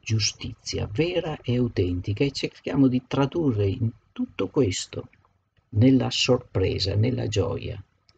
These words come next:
di incontrare nel prossimo sconosciuto il riconoscimento della vita stessa.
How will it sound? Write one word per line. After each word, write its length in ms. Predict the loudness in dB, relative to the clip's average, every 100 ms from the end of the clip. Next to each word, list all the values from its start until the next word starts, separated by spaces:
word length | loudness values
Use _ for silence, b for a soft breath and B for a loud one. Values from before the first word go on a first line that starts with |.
| _ _ _ _
di 160 | -8 -2
incontrare 1080 | -2 0 0 0 0 0 -2 -6 -8 -12 _ _ _ _ _ _ _ _
nel 200 | 2 2
prossimo 640 | 2 0 0 0 0 2 2
sconosciuto 1120 | -2 -6 -2 0 2 2 0 -4 -4 -4 -4
il 200 | 0 2
riconoscimento 1080 | 4 2 2 2 2 2 2 2 0 -6 -4
della 220 | 0 0
vita 300 | -2 -4 -6
stessa. 600 | -6 -8 -12 -12 -14 -16